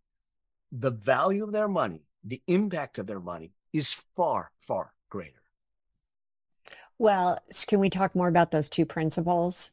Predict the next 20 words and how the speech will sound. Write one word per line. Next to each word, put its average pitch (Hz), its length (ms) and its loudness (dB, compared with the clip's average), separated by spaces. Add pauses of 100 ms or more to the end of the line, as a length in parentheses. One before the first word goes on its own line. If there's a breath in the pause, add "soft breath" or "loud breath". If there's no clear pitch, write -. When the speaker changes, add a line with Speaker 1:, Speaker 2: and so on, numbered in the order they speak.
(1000)
Speaker 1:
Yeah, 165 100 2
well, 180 360 6
um, 160 360 6
a 156 100 2
few 202 220 4
principles. 127 560 -4
So, 170 140 6
but 185 240 6 (240 loud breath)
first 208 280 4
things 170 200 2
first, - 400 -8 (540)
I 127 100 0
think 151 180 -2
the 143 80 -4
first 180 360 2
principle 127 640 -4
is 175 300 4
to 147 140 -4
understand 120 520 -2
that 117 240 2